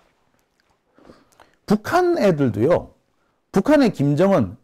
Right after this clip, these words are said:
뭐 김정일, 김일성, 얘네들 굶어 죽어가는 와중에서도 뭐라고 한 줄 아세요? 우리 민족 최-, 우리 민족 제일주의였대. 참, 불려주고 간 애들이 무슨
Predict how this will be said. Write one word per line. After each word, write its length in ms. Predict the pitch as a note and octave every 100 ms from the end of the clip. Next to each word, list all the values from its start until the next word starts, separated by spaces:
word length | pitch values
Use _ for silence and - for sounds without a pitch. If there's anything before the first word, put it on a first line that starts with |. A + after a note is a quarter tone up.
| _ _ _ _ _ _
뭐 220 | D#3+ F3
김정일, 840 | - E3 F#3 F#3+ G3 A3 G3 B2+ -
김일성, 1120 | - E3+ G3 F#3+ F#3 A#3 A3+ - G3+ D#3+ E2+ _ _ _ _
얘네들 640 | G#2 D#3 A#3 G3+ D#3 F#2+ - _
굶어 440 | - D4+ E4+ D4+ G#3+
죽어가는 580 | - F4 D#4 G3+ G3 E3+
와중에서도 640 | B2 A#2 E3 D3 C#3+ B2
뭐라고 420 | E2+ F#2 A#2+ E3
한 100 | G3
줄 100 | F#3
아세요? 400 | F#2+ G2+ C3+ G3+ - _ _ _ _ _ _ _ _
우리 260 | D3 F3+ C#4+
민족 380 | F4 F#4 F4 -
최-, 360 | - E3+ F3
우리 260 | C#3 C#3+ G#3 -
민족 200 | D#4+ F#3
제일주의였대. 1080 | A2+ A#2+ D3 F3+ E3 G#2+ - E2+ F#2+ C#2+ _ _ _ _ _ _ _ _ -
참, 160 | - - - -
불려주고 400 | G3 A3 D3+ E3
간 200 | D3+ A#2+
애들이 200 | G#2+ G2
무슨 260 | F#2 F2+